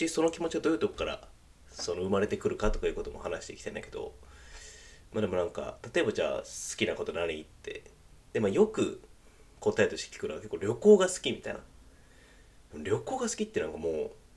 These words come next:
全員なんか旅行好きだろみたいな。なんか、いや、確かにその、それで旅行がめっちゃ好きで、もういろんなとこ行ってるとかならわかる。もうそれですごいなんかコアな、なんかニッチな国とかに行ってて、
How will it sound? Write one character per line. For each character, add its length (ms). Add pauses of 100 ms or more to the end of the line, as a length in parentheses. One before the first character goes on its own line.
(140)
全 320
員 260 (120)
な 60
ん 20
か 60
旅 120
行 140
好 60
き 240
だ 80
ろ 100
み 60
た 100
い 40
な。 40 (800)
な 80
ん 20
か、 160 (100)
い 60
や、 140
確 280
か 120
に 80
そ 100
の、 80
そ 160
れ 80
で 100
旅 140
行 240
が 80
め 80
っ 60
ち 80
ゃ 40
好 60
き 140
で、 480
も 80
う 20
い 60
ろ 100
ん 140
な 80
と 140
こ 120
行 80
っ 20
て 220
る 80
と 100
か 220 (580)
な 140
ら 180 (120)
わ 120
か 120
る。 120 (100)
も 100
う 40
そ 80
れ 60
で 240 (300)
す 300
ご 120
い 40
な 80
ん 40
か 220 (180)
コ 240
ア 60
な、 160 (420)
な 380
ん 80
か 20
ニ 140
ッ 100
チ 120
な 80
国 200
と 100
か 80
に 100
行 80
っ 20
て 240
て、 220